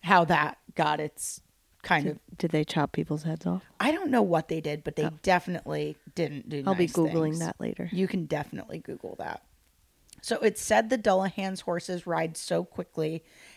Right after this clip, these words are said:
Speaker 1: and ferociously that fire emanates from both their nostrils and, and their hooves as they strike the ground, which is the most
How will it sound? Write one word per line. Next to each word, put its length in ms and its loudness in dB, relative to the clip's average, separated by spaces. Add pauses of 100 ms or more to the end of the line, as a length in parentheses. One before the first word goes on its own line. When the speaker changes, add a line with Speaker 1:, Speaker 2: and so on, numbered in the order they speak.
(160)
Speaker 1:
and 180 0
ferociously 800 4
that 180 -2
fire 520 2
emanates 560 0
from 340 -4
both 320 2
their 160 0
nostrils 840 -2 (380)
and, 240 2 (140)
and 280 4
their 120 6
hooves 420 4
as 200 -2
they 120 -2
strike 360 -4
the 60 -8
ground, 420 -10 (340)
which 160 2
is 120 0
the 120 2
most 400 2